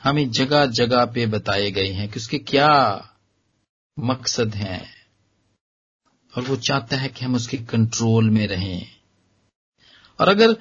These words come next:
हम उसे नहीं समझते, उसके मकासद को नहीं समझते और उसके कंट्रोल में नहीं रहते, तो फिर ये रिश्ता कमजोर होता चला जाता है और होते होते ये रिश्ता टूट भी जाता है।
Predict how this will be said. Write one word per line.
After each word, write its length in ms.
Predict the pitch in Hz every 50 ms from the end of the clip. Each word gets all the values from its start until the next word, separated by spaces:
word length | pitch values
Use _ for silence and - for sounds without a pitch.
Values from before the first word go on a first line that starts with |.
| - _ _ _ _ -
हम 300 | - 180 220 247 240 226
उसे 200 | 202 175 - 202
नहीं 240 | 190 175 170 170 170
समझते, 640 | 165 - 165 165 165 160 - - - 170 170 170 165
उसके 840 | 160 165 139 120 - - - - - 143 135 135 131 131 131 131 123
मकासद 580 | 113 101 95 90 - 95 107 110 - 180 175
को 120 | - - 160
नहीं 160 | 147 139 135
समझते 800 | 127 - 131 123 123 117 113 117 - - 120 117 117 117 117 - - _ _ _ _ _ _
और 120 | - 117 110
उसके 220 | 113 - - 117
कंट्रोल 520 | 113 - 113 110 107 113 110 110 110 104 104
में 120 | 113 110
नहीं 440 | 107 104 104 104 101 101 110 107 104
रहते, 580 | 90 98 101 101 98 - - 110 117 120 135 170 - - _ _ _ _ _ _ _ _
तो 80 | - 113
फिर 340 | 113 - - - 127 120 113
ये 280 | 107 107 113 113 110
रिश्ता 800 | 104 104 107 - - - - 113 107 107 107 107 107 113 113 - _ _ _ _ _ _ _ _
कमजोर 520 | - 110 101 101 92 92 107 110 127 147 156
होता 280 | 170 170 165 170 175
चला 240 | 170 - 170 170 170
जाता 400 | 165 165 165 160 165 - - 170
है 280 | 165 170 180 202 220 - _ _ _ _ _ _ _ _ -
और 140 | 123 123
होते 280 | 117 131 131 120 - 139
होते 260 | 123 131 123 117 127
ये 100 | 123 120
रिश्ता 440 | 117 117 110 - - - 120 120 123
टूट 480 | 123 123 - _ - 117 110 107 - 107
भी 320 | 98 104 98 107 110 110
जाता 420 | 101 104 98 95 95 - - 95
है। 360 | 92 87 - - - - -